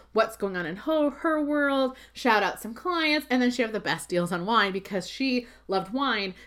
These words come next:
and so did her people. Her people were mamas who, at the end of the day, like to have a nice, I don't know, Chardonnay. I don't know. I don't drink wine, but it was her people.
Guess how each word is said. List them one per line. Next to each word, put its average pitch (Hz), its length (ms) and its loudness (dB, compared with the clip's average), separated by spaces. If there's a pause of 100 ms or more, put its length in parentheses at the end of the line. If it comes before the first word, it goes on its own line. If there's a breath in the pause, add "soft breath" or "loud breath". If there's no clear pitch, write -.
and 185 120 -6
so 175 120 0
did 160 140 -4
her 170 100 -8
people. - 420 -10
Her 254 120 6
people 240 480 0 (560)
were 233 220 -2
mamas 185 480 -2 (400 soft breath)
who, 220 600 2
at 185 120 -8
the 175 100 -8
end 190 160 -4
of 247 80 2
the 254 80 -2
day, 180 420 0
like 214 140 -12
to 240 80 -12
have 233 180 -2
a 240 60 -2
nice, 220 380 -4 (500 soft breath)
I 156 60 -10
don't 175 140 -10
know, 147 60 -8
Chardonnay. 175 640 -4
I 175 120 0
don't 180 160 -2
know. 165 120 -2
I 165 80 -2
don't 156 160 -6
drink 135 180 -8
wine, 127 300 -2
but - 320 8 (100)
it 277 140 6
was 294 160 4
her 277 140 2
people. 233 480 -2